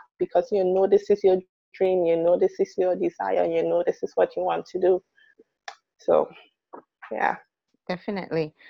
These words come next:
Speaker 2: So what parting words do you have for those women like yourself, early stage entrepreneurs in business who are just starting out or who have ideas,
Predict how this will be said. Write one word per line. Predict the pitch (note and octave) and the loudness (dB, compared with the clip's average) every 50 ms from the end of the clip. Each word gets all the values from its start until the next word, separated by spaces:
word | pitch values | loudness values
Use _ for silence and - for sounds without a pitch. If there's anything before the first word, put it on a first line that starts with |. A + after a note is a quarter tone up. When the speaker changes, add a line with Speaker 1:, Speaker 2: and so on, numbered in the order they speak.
| - _ _ | -20 _ _
Speaker 2:
So | - - - C4+ B3+ B3 A#3 - - | -12 0 2 6 6 6 6 4 0
what | G3+ G#3+ B3+ F#4 A#4 - - _ _ - | 0 2 4 4 2 0 -6 _ _ -14
parting | - - C#4+ B3 C4 C#4+ - D#4 C#4 B3+ A#3+ A3 | -4 0 2 2 2 2 0 -2 0 2 4 6
words | F#3+ F#3 F3 E3+ E3 F#3 B3 - _ - - - _ _ _ _ _ _ _ - | 6 8 8 8 6 6 4 0 _ -20 -20 -20 _ _ _ _ _ _ _ -2
do | G3+ | -2
you | F#3+ F#3 G3 A#3 C4 C4+ C#4+ C4+ | -2 0 2 2 2 2 2 0
have | - C4+ A#3 G3+ F3 F3+ F#3 G3 G#3 A#3 - _ _ _ _ _ _ _ _ _ _ | 0 2 4 4 6 6 6 6 4 2 -4 _ _ _ _ _ _ _ _ _ _
for | _ - - A3 G3+ G3+ G3 F#3+ F#3+ - | _ -2 4 6 8 10 10 8 8 4
those | - E3+ G#3 G#3+ A#3+ C#4 B3+ - | 4 4 6 8 8 8 6 4
women | G3+ G3+ G3 G3+ F#3+ G3 A3+ D#4 A#4 - _ _ _ _ - | 2 2 4 4 4 2 2 0 -6 -10 _ _ _ _ -4
like | F3+ F#3 F3+ F3+ F3+ - - _ _ _ _ _ _ - | 2 2 2 2 2 -4 -20 _ _ _ _ _ _ 2
yourself, | F3+ G3 G3 - - G3+ F#3+ G3+ G#3+ - - | 4 4 4 4 4 4 4 4 2 2 4
early | F3+ F#3+ G3+ G#3 A3 | 6 6 6 6 2
stage | - - G#3 G3+ G3+ G#3+ | 2 4 4 4 6 4
entrepreneurs | F#3+ F#3+ F#3+ - G#3 - G#3 F#3 F3+ F3 F3+ F3+ - | 2 2 0 -4 -6 -6 -4 -2 0 0 0 0 -2
in | - F3+ F3+ | -6 -4 0
business | F3+ F3 F3 - F#3+ G3 G3 - - - | 0 0 0 0 -4 -4 -4 -6 -10 -6
who | A3 G#3 G3 G3 G3 _ - - _ - - _ _ _ _ - | -2 0 0 0 -2 _ -12 -20 _ -20 -20 _ _ _ _ 2
are | G3 G3 G3 G3 F#3 - - - | 4 6 6 6 6 4 2 2
just | - G#3+ A#3 A3+ - | 2 2 2 2 -2
starting | - - G#3 G3+ G3 - G#3+ F#3+ F#3+ | 2 4 4 4 4 2 0 2 4
out | F#3+ F#3 F#3 G3+ G#3+ G#3+ - _ - | 4 4 4 4 2 0 -4 _ 4
or | - F#3+ F#3+ F#3 F#3 F3+ F#3 - - - _ _ - | 6 8 10 10 8 6 4 2 -8 -20 _ _ 0
who | - B3 A3+ A3+ A3+ A3+ - _ - | 2 4 6 6 4 4 2 _ -4
have | - A#3+ A#3+ A#3+ G#3+ | 2 2 2 4 4
ideas, | - G3 G#3+ G#3+ F#3 G#3+ A3 G#3+ G#3 G#3 A3 G#3+ | 6 6 6 6 4 6 6 8 8 8 6 4